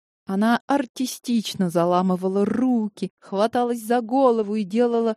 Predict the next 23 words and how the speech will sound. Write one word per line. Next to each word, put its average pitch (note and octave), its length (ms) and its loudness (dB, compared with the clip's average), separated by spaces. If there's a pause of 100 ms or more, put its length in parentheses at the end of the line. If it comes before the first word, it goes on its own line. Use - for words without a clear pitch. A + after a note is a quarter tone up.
(160)
совершенно F#3 800 0
идиотские D#3 600 0
гримасы, E3+ 720 0
упоминая E3 640 0
помощников. D#3 1000 -6 (260)
Может A#3+ 460 0
быть, F#3 140 0
театра F3 420 2
в E3 80 0
её E3 180 2
поведении E3+ 580 0
было E3+ 220 0
бы E3+ 100 0
гораздо F3+ 420 0
меньше, G#3+ 680 2 (200)
если D#3 400 -4
бы D3+ 140 -2
с - 120 -12
Настей G#3 540 0
не D#3+ 260 2
было D#3 260 -2
зятя. D3+ 760 -6 (600)
Но B3+ 300 4